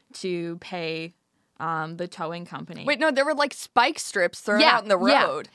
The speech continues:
Speaker 1: So he, he, he, his car broke down because there were spike strips in the road. And so he, like, the, the tow truck picks him up and they go back to the towing company.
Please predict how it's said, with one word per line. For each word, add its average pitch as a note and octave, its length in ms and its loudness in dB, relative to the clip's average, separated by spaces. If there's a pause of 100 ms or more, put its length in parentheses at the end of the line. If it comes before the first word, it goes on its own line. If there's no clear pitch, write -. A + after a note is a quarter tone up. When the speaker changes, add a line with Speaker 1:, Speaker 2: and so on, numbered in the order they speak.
Speaker 1:
So G#3+ 360 2
he, A#3 260 2
he, A3+ 180 0 (100)
he, A3+ 240 -6
his G#3+ 220 -4
car A#3+ 520 2
broke G#3 300 0
down F#3 240 -2
because F3+ 520 -4 (300)
there F3+ 100 -6
were F3 40 -6
spike F3 320 -6
strips - 320 -10
in E3+ 60 -10
the D#3 80 -12
road. D3+ 320 -12 (400)
And F3 560 -4 (1200)
so G3+ 240 2
he, A3+ 240 -8
like, F3 220 -4
the, F3 400 -4
the F#3+ 100 -8
tow G3+ 180 -4
truck G3+ 220 -6
picks - 240 -10
him F#3 120 -4
up E3+ 220 -2 (300)
and F3+ 140 -6
they F3+ 100 -4
go E3+ 160 -4
back D#3+ 260 -4
to E3+ 100 -14
the D#3+ 120 -10
towing D#3 300 -8
company. D#3 520 -12